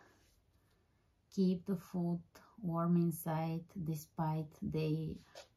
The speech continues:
kind of soak up in water. The Zizou ones, uh, you have to definitely size up because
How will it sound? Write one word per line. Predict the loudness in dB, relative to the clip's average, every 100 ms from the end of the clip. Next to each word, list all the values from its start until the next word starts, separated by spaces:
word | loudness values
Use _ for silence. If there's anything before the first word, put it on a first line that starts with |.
| _
kind | -2 2 2
of | 0
soak | -8 -2 0 0 -2 -4
up | -4 -10 -20 -20 -20 -20 _ _ _
in | 4 6
water. | 6 4 0 2 0 -2 -10 _ _ _ _ _ _ _ _ _ _ _ _ -20 _ _ _ _ _ _ _ _ _ _
The | 0 4 6 4
Zizou | 2 0 -2 -2 -2 0
ones, | 2 4 4 4 -2 -2
uh, | 2
you | 4 4 2
have | 0 -2 -4 _
to | -14 -4 0
definitely | 2 2 4 4 4 2 0 0 -8 -14
size | -4 0 4 4 4
up | -2 -4 -12 -12 -12 -12 -10 -2
because | 0 0 2 2 2 -4 -14